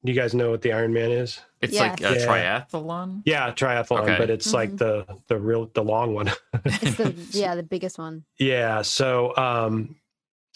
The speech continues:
Speaker 1: so I did that and was finished, was, and was happy about that. And then, um, in two thousand ten, I just got some weird bug up my ass and, um, ran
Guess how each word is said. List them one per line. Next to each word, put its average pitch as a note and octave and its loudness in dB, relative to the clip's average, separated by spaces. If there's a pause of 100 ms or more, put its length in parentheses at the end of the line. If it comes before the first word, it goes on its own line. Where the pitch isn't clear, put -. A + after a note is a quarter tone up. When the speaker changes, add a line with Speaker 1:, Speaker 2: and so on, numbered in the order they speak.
(120)
Speaker 1:
so - 2
I A#2+ 2
did B2+ 0
that C3 2
and C3 0
was A#2+ 0
finished, A#2+ 0
was, A2+ -2
and A#2 0
was A#2 -2
happy B2 -2
about A2+ -2
that. B2 0
And A#2+ 2
then, A#2 0
um, A2+ -2
in G#2+ -2
two C#3 0
thousand B2+ 2
ten, D3 0
I C3+ 0
just - -4
got - 0
some A#2+ 0
weird A#2+ -2
bug B2 0
up - -8
my A2 -2
ass A2+ -4
and, G#2 -4 (180)
um, G#2 -2
ran A2+ 0